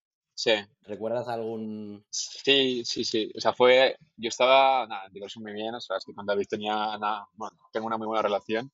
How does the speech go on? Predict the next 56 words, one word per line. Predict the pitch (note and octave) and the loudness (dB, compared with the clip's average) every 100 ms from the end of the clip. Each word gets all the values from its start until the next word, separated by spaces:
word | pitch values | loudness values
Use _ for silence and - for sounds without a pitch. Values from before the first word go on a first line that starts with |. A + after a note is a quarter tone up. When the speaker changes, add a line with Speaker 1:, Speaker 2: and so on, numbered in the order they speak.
| _ | _
Speaker 1:
eh, | A2 G2+ | -6 -6
fuimos | G#2+ G2+ | -8 -10
muy | A2+ | -6
cercanos, | G#2+ F#2+ A2+ G#2+ | -2 2 2 2
la | |
verdad, | G2+ G2 G#2+ | 0 2 0
él | G2 F#2 _ _ - | 0 -6 _ _ -14
él | G#2 | -8
está | - | -6
encantado | G#2+ G#2+ A2 G#2 | 0 2 4 4
de | |
tenerme | G#2 G#2+ G2+ | 4 0 2
por | G#2 | 2
allí, | G#2 A2 | 2 0
yo | G2 | 0
creo. | G2+ A#2 E3 - | 0 -2 -4 -10
Bueno, | A#2 G2 - - | -6 -6 -10 -20
si | - G#2+ | -14 -10
un | G#2 | 2
día | A2+ | 4
hablas | A2+ - | 4 4
con | A2+ | 2
él, | G#2+ | 2
pregúntaselo. | A2 G2+ - G#2+ C#3+ _ _ _ - - _ | 2 2 0 -2 -4 _ _ _ -20 -20 _
Y | C3+ B2 B2 A#2 A2+ G#2 G2 F2 _ _ _ _ | -2 2 2 2 0 -2 -6 -10 _ _ _ _
igual | G2+ | -6
te | A2+ | -4
dice | G2+ | -4
que | G2 | -4
no, | G#2+ F2+ | -4 -4
¿eh? | - _ _ _ _ _ _ _ _ _ _ | -10 _ _ _ _ _ _ _ _ _ _
Y | B2 A#2+ | -10 -2
nada, | C3+ C3+ C#3 | 2 2 2
y | |
le, | A2+ - | 0 -4
y | G#2+ G#2 | -10 -6
un | G#2+ A#2 | -6 -2
día | A#2+ | -2
que | A#2 | 2
le | A#2 | 2
dije, | A2+ - A2+ | 0 0 0
"Mira, | B2+ C#3 | 2 2
yo | B2 | 2
cre-, | G#2 A2+ | -4 -8
yo | G#2 | -6
creo | A2 A#2 | -6 -2
que | B2 | 0
ya | |
ha | |
llegado | B2+ B2+ B2 | 2 0 -2
mi | A#2+ | -4
momento | G#2+ A#2 G#2+ A2+ | -6 -6 0 0
de, | G#2+ G2+ G2 F2+ | 2 -2 -6 -12
pues | - | -16
eso, | - - | -14 -10
de, | F#2 F2+ | -8 -10